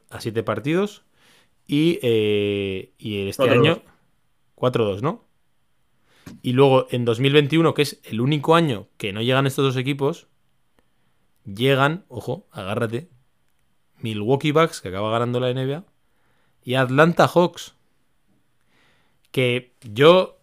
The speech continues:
Speaker 1: mi teoría, y aprovecho ahora para sacar pecho porque otras veces no me dejaban.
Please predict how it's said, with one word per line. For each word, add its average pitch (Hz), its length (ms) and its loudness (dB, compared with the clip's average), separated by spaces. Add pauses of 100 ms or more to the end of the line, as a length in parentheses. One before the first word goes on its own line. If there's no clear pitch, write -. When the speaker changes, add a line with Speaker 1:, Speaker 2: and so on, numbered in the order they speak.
Speaker 1:
mi 123 160 -6
teoría, 165 580 0
y 110 240 -6
aprovecho 113 440 -4
ahora 160 120 2
para 156 120 -4
sacar 143 260 -2
pecho 160 260 -2
porque 117 260 -6
otras 127 200 -2
veces 139 200 0
no 135 100 -2
me 123 100 -2
dejaban. 95 420 -12